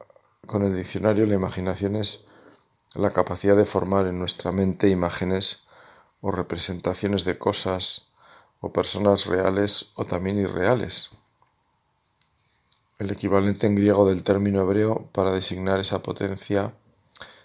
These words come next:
es una palabra dianoia que significa literalmente lo que pasa o entra en nuestra mente.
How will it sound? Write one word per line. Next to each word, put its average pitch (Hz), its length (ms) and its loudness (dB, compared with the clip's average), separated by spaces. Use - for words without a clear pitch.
es 101 140 -8
una 104 240 2
palabra 101 460 6
dianoia 101 560 0
que - 340 -8
significa 120 560 0
literalmente 107 880 -2
lo 98 180 -2
que 104 120 -2
pasa 131 580 4
o 104 160 -2
entra 104 520 -2
en 95 120 -8
nuestra 92 380 -6
mente. 90 500 -6